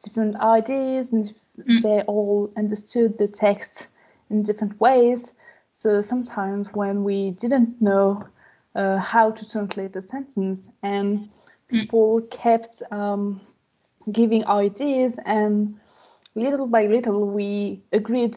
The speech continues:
Speaker 1: to a solution that was really great and that everybody liked. So
Speaker 2: Mm-hmm. Mm-hmm.
Speaker 1: I think, uh, we couldn't have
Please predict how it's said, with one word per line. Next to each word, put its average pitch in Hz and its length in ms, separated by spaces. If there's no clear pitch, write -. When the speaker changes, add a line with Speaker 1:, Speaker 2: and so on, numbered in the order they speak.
Speaker 1:
to 220 400
a 202 60
solution 220 640
that 214 240
was 220 300
really 240 240
great 214 540
and 208 200
that 202 240
everybody 208 580
liked. 190 560
So 208 340
Speaker 2:
Mm-hmm. 214 260
Mm-hmm. 214 180
Speaker 1:
I 233 160
think, 254 720
uh, 208 460
we 233 140
couldn't 269 500
have 208 500